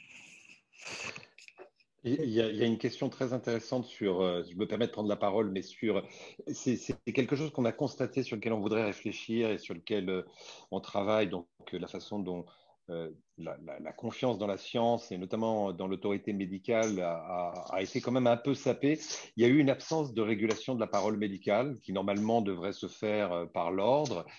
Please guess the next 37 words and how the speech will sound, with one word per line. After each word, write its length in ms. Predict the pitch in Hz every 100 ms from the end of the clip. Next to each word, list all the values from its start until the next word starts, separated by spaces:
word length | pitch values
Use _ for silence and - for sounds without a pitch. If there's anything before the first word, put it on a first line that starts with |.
| - 82
Et 60 |
c'est 160 | 80 87
vrai 200 | 107 123
qu'il 180 | 101 92
y 60 |
a 40 | 98
eu 160 | 120
vraiment 400 | 98 92 104 113
une, 280 | 104 95 95
une 160 | 101 95
ca-, 160 | - 123 - _ _
cacophonie, 800 | 151 139 - 156 - 110 123 214
alors 200 | 98 85
bien 120 | 95
sûr 140 | 90 110
avec 160 | 95 95
une 120 | -
polarisation 800 | 95 95 95 87 98 87 - 101
extrême 560 | 85 - 110 107 92 82 - - - -
dans 120 | 95
le 80 | 87
cas 180 | - 104
du, 220 | 90 90
du 120 | 90
professeur 460 | - 101 82 - 95
Raoult, 220 | 95 147 156
mais 140 | 107 92
ça 320 | - - 110
nous 180 | 110 120
a 60 |
aussi 260 | 131 120 165
beaucoup 360 | 135 143 190
surpris. 480 | - 147 - - 117 104
Là 320 | 107 123 151 151
où 100 | 123
dans 240 | 101 123 113
d'autres, 640 | 135 170 - 120 110